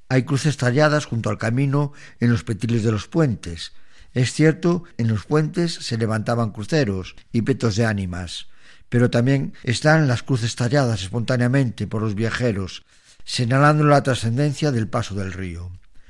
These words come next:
En las fuentes su presencia es ocasional,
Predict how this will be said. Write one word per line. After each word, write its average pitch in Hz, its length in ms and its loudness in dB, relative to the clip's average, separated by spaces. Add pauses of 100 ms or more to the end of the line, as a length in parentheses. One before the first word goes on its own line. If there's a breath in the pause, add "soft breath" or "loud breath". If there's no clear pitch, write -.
(260 soft breath)
En 123 120 2
las 123 140 2
fuentes 165 380 2
su 123 100 -4
presencia 123 440 -2
es 180 80 -4
ocasional, 104 680 -6